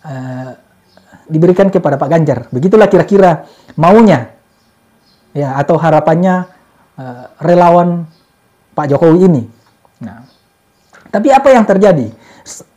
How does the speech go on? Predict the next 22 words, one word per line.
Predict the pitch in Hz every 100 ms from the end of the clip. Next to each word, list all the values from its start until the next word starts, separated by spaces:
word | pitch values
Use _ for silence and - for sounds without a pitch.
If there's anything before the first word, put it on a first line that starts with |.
| _ _ _
menurut | 180 254 294
hemat | - 185 139
saya, | - 120 127 208
karena | 220 156 226 254
saya | 233
melihat | 190 151 120 -
analisis, | 139 131 120 - 123 - _ _ _ - 127
eh, |
perpolitikan | 127 160 156 156 151 156 143 135
di |
tanah | 131 131 131
air | 123
ini | 123 123
belakangan | 123 117 127 113 113
ini, | 110 180 226 - _ _ - _ _ _ _ _ _
P | -
D | 254 240
I | 285 302 -
sepertinya | - 208 185 147 135 214 247 - _ _
tidak | - 339 240
ingin, | 262 214 123 101 _ _ _ _ _ _ _ _ _
eh, | 160 160 151 143 139 135